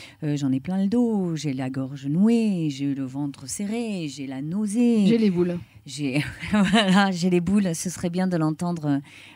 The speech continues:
Speaker 1: euh, davantage chez les femmes parce que ça voudrait dire aussi peut-être que, euh, les ovaires ont une partie à jouer, euh, et elles l'ont. Euh,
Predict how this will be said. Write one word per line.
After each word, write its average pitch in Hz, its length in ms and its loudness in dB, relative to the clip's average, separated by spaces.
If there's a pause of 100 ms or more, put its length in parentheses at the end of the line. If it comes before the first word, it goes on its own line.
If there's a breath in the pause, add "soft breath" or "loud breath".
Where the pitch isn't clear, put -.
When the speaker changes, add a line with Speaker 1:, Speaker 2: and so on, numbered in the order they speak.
(140 loud breath)
Speaker 1:
euh, 135 340 0
davantage 175 600 0
chez 185 100 -2
les 170 80 0
femmes 254 220 2
parce 208 180 -2
que - 80 -8
ça 160 160 -2
voudrait 160 200 -2
dire 165 180 -2
aussi 160 260 -6
peut-être 180 420 -4
que, 156 300 -2 (560 loud breath)
euh, 139 180 2
les 147 220 2
ovaires 165 420 2 (1040)
ont 156 140 0
une 151 420 2
partie - 580 -8 (680 soft breath)
à 151 120 2
jouer, 147 440 2 (640 loud breath)
euh, 131 260 0
et 151 160 2
elles 156 160 4
l'ont. 147 200 4 (680 loud breath)
Euh, 117 440 -4